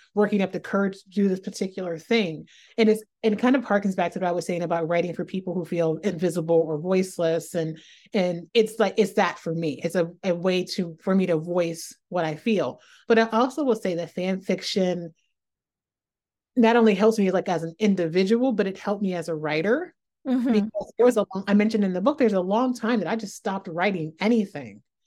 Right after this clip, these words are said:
Speaker 1: And there were times in twenty eighteen to, like, twenty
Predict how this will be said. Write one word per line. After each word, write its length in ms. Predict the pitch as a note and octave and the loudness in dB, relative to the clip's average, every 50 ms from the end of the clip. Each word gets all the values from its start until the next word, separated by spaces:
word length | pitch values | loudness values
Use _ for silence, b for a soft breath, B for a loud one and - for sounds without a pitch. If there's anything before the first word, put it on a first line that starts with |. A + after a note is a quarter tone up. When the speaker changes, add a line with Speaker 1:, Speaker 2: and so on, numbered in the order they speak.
| _ _ _ _ _ _ | _ _ _ _ _ _
Speaker 1:
And 260 | - G#3+ F#3 F3 F3+ - _ _ - | -2 -2 -2 -2 -4 -10 _ _ 0
there 180 | G3+ G#3 A3 | 2 4 6
were 120 | B3 B3+ A3+ | 6 6 4
times 500 | A3+ - G3+ F#3+ G#3 A3 G#3+ G3+ F#3 F3 | 4 0 -2 0 2 2 0 0 -2 -6
in 100 | F3+ F3+ | -10 -14
twenty 340 | - - G#3+ G3 G3 F#3+ F#3 | -6 -2 0 0 2 0 0
eighteen 460 | E3+ E3+ - - - G3 F#3 F#3 F#3 | -4 -6 -8 -6 -4 -2 -2 -2 -2
to, 100 | F#3 F3+ | -2 -2
like, 260 | E3+ E3 D#3+ D#3+ D#3+ | 0 0 -2 -2 -4
twenty 600 | - - - G#3 G3+ F#3+ F#3 F3+ F3 F3 F3 - | -10 -8 -4 -2 0 0 0 -2 -4 -8 -10 -14